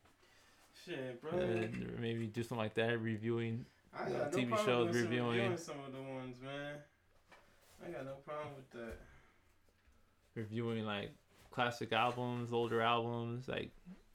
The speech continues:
Speaker 2: revisiting shit like that.
Speaker 1: Yeah, I mean, that helps though. Like, you know, looking at, see what other people are doing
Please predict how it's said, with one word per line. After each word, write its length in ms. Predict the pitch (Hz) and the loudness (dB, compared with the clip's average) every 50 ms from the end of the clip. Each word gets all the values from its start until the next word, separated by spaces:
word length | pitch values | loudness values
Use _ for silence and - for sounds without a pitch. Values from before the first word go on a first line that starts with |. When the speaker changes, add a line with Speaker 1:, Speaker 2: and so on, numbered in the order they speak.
| - - - - - - - - - | -20 -20 -20 -20 -20 -20 -18 -10 -4
Speaker 2:
revisiting 760 | 131 123 117 117 127 131 131 127 131 127 135 135 135 131 127 143 - - _ _ - - - - - | -4 -2 0 2 2 2 2 0 -2 -2 -2 -2 -2 -4 -6 -8 -12 -18 _ _ -20 -20 -16 -8 -6
shit 120 | 151 - | -4 0
like 200 | - 139 139 - | 0 -2 -2 0
that. 320 | 151 143 143 139 - - - - - - - - - - - - - - - - - _ _ _ _ _ - - - | -2 -2 -2 -2 -6 -10 -16 -18 -14 -12 -12 -12 -12 -14 -20 -20 -20 -20 -20 -20 -20 _ _ _ _ _ -20 -18 -12
Speaker 1:
Yeah, 80 | 120 160 165 151 | -8 -6 -6 -4
I 40 | 135 | -4
mean, 300 | 127 127 123 123 120 120 117 - - - - - - - _ - _ - _ _ - | -6 -6 -6 -8 -8 -10 -12 -16 -20 -20 -20 -20 -20 -20 _ -20 _ -20 _ _ -6
that 160 | 135 131 - | -4 -4 -2
helps 320 | 160 180 202 180 - - - | 0 0 -2 -2 -4 -6 -6
though. 180 | - 135 123 123 | -2 0 0 0
Like, 260 | 123 120 117 117 127 | -2 -4 -6 -6 -4
you 60 | 127 | -2
know, 140 | 131 135 135 | -2 -2 -2
looking 260 | 143 147 - - 131 | -4 -6 -8 -8 -6
at, 160 | 139 131 127 - | -6 -6 -6 -6
see 120 | - 156 | -8 -6
what 160 | 143 135 131 98 | -4 -4 -4 -4
other 160 | 127 135 131 | -6 -8 -8
people 260 | - 151 - 135 139 | -10 -12 -10 -8 -8
are 60 | 135 131 | -8 -8
doing 320 | 127 139 143 151 156 | -8 -8 -8 -6 -8